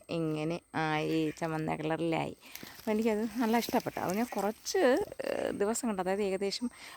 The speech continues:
ആ, ഈ പൂവ് ഇത് പൂത്തത് ഒരു മാസം ആയി, ഒരു മാസമായി കേട്ടോ. ഒരു മാസം ആയതിന് ശേഷം ഞാൻ കുറച്ച് കാണിച്ചു തരാം.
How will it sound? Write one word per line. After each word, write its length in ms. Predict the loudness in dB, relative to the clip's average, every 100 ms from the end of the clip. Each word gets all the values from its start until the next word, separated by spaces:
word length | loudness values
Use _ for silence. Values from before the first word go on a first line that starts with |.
| 4
ആ, 100 | 6 6 4
ഈ 40 | 4
പൂവ് 360 | 2 2 4 4 4
ഇത് 100 | 2 2
പൂത്തത് 420 | 2 0 2 2 2 -2 _ -2
ഒരു 120 | 2 2
മാസം 340 | 2 0 -2 -6 _ _ -6
ആയി, 140 | -4 -4 _ _ _ _ _ _ _ -4
ഒരു 100 | 0
മാസമായി 380 | -2 -2 -2 -2
കേട്ടോ. 160 | -2 -4 -6 -6
ഒരു 100 | -2 0
മാസം 220 | 0 2 2
ആയതിന് 200 | 2 2
ശേഷം 240 | 0 4 4 2 -2 -20 -20 -10 2
ഞാൻ 300 | 4 6 4
കുറച്ച് 200 | 2 4 4
കാണിച്ചു 240 | 4 2
തരാം. 160 | -4